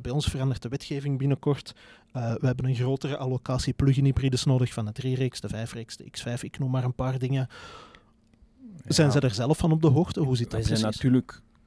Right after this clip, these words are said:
Speaker 2: constant, eh, ligt er een lijn open met de collega's in München,
Speaker 1: Mhm.
Speaker 2: eh, die, die met grote interesse meevolgen wat onze verwachtingen en onze, onze, onze marktplannen zijn. Natuurlijk,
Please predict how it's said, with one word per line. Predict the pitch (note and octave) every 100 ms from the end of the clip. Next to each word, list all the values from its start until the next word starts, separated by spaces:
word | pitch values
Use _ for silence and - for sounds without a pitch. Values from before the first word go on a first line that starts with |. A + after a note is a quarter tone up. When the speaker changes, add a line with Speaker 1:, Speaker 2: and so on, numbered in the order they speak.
| _ -
Speaker 2:
constant, | G#2+ G#2 - - B2+ B2+ - - -
eh, | - - - - -
ligt | G#2+ - -
er | G#2
een | G2+
lijn | G2+ A#2
open | B2+ C3 B2
met | A#2
de | G#2
collega's | - F#2 G2+ A#2 G2+
in | G2+
München, | A2+ B2+ - B2 A#2 -
Speaker 1:
Mhm. | B2
Speaker 2:
eh, | B2+ F#2+ F#2 E2
die, | F2+ G2 F#2 G#2
die | G2 F#2+
met | F#2+ -
grote | - A#2 -
interesse | A#2 A2 G#2 A2+ - A2+ G2 -
meevolgen | G#2 G2 A2+ G#2+ A2+ A#2 A2 A2+ A2+ _ _ _ _ _ -
wat | F2+ F#2+ - -
onze | F2+ G#2+ G2 F2+ F2 D#2 A2+ B2+ A2
verwachtingen | F#2+ F#2 A2 - B2+ B2 G#2
en | E2+
onze, | D2+ E2+ F2+ E2
onze, | - F2+ F#2 E2+ E2 F#2 G2+ _ _ - - - - -
onze | F#2+ F2+
marktplannen | G2 F#2 - - - G2+ G2+ F2+
zijn. | - G#2+ B2+
Natuurlijk, | G2+ A#2+ A2